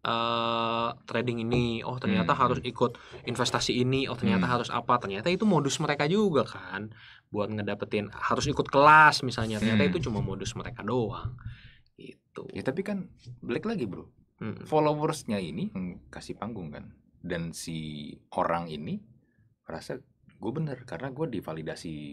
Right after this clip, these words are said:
Speaker 2: banyak
Speaker 1: Oh iya,
Speaker 2: orang."
Speaker 1: pasti ada yang perasaan-perasaan seperti itu. Pasti ada.
Speaker 2: Jadi kombinasinya the death of expertise nih. The Dunning-Kruger effect.
Speaker 1: Yes.
Speaker 2: Itu
Speaker 1: Iya.
Speaker 2: double combo loh, Bro.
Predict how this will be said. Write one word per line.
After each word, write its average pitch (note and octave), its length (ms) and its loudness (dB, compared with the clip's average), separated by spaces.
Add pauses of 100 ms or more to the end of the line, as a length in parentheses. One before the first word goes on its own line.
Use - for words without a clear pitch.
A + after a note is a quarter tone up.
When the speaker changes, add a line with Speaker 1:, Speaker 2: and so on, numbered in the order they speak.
(120)
Speaker 2:
banyak A2+ 80 -4
Speaker 1:
Oh A2+ 80 0
iya, B2 320 6
Speaker 2:
orang." F2 100 -6
Speaker 1:
pasti - 240 -2
ada G#2 600 2 (320)
yang G2+ 180 -4
perasaan-perasaan G2+ 680 -6
seperti G#2 320 -8
itu. G#2+ 240 -12 (880)
Pasti - 240 -8
ada. - 400 -10 (520)
Speaker 2:
Jadi F#2+ 200 -4
kombinasinya G2+ 640 -4 (240)
the F#2+ 80 -10
death F#2 180 -2
of F2 140 -6
expertise - 480 -10
nih. F2+ 160 -10 (880)
The F#2+ 160 -10
Dunning-Kruger F#2 580 -2
effect. E2 380 -8 (480)
Speaker 1:
Yes. A2+ 400 0 (480)
Speaker 2:
Itu G3+ 160 4
Speaker 1:
Iya. C#3 80 6
Speaker 2:
double A2+ 160 4
combo G2+ 460 0
loh, E2 120 -4
Bro. D2+ 220 -10